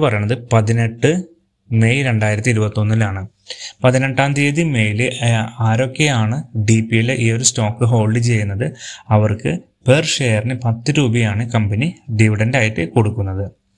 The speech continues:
അടുത്ത കമ്പനി എന്ന് പറയുന്നത് ഇൻഫോസിസ് ആണ്. എല്ലാവർക്കും അറിയുന്ന പോലെ തന്നെ, ആ, സോഫ്റ്റ്വെയർ ഡെവലപ്മെന്റ് കമ്പനിയാണ്. ബാംഗ്ലൂരാണ് അതിൻ്റെ ഹെഡ് ഓഫീസ് വരുന്നത്. ബി എസ് സിയിൽ ആയിരത്തി മുന്നൂറ്റി അമ്പത്തിരണ്ട് രൂപ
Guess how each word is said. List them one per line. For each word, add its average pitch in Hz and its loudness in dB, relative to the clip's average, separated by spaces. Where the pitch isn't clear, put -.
അടുത്ത 180 2
കമ്പനി 135 0
എന്ന് 123 0
പറയുന്നത് 104 0
ഇൻഫോസിസ് 117 0
ആണ്. 120 -2
എല്ലാവർക്കും 113 4
അറിയുന്ന 117 0
പോലെ 117 0
തന്നെ, 113 0
ആ, - 4
സോഫ്റ്റ്വെയർ 113 0
ഡെവലപ്മെന്റ് 113 0
കമ്പനിയാണ്. 113 0
ബാംഗ്ലൂരാണ് 110 2
അതിൻ്റെ 113 0
ഹെഡ് 104 0
ഓഫീസ് 104 -2
വരുന്നത്. 107 0
ബി 110 6
എസ് 110 -2
സിയിൽ 135 -2
ആയിരത്തി 113 0
മുന്നൂറ്റി 117 0
അമ്പത്തിരണ്ട് 110 0
രൂപ 117 0